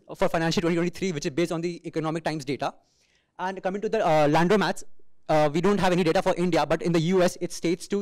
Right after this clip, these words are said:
uh, three hundred thousand U S dollars. Basically, when the landromats have an agi-, uh, annual turno-, uh, average turnover of this much, their utility cost, which consists of water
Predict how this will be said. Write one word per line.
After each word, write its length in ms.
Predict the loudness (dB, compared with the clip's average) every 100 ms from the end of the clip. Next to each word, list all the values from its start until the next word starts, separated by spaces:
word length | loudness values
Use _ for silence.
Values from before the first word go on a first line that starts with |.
| -2
uh, 260 | -2 -2 -6 _ _ _ _
three 160 | -4
hundred 240 | -2 -2 -4
thousand 340 | -4 -2 -2
U 120 | 0 0
S 80 |
dollars. 400 | 2 0 0 -8 -16 _ _ _ _ _
Basically, 300 | -6 -4 -6
when 160 | -2 0
the 40 |
landromats 480 | 2 2 0 -2 -6 -4
have 180 | -2 -2
an 80 |
agi-, 260 | 0 -2 -2 0
uh, 160 | 0 2
annual 240 | 2 2
turno-, 220 | 2 -2
uh, 260 | -6 -8 -10 -4
average 260 | -2 0
turnover 260 | -2 0 0
of 180 | 0 -2
this 160 | -4
much, 320 | -2 -4 -6 -16 _ _ _
their 300 | -20 -2 0
utility 380 | 2 0 0 0
cost, 340 | 2 2 2 0
which 180 | -2
consists 340 | 0 -2 -2 -2
of 140 | -4
water 340 | 0 0 0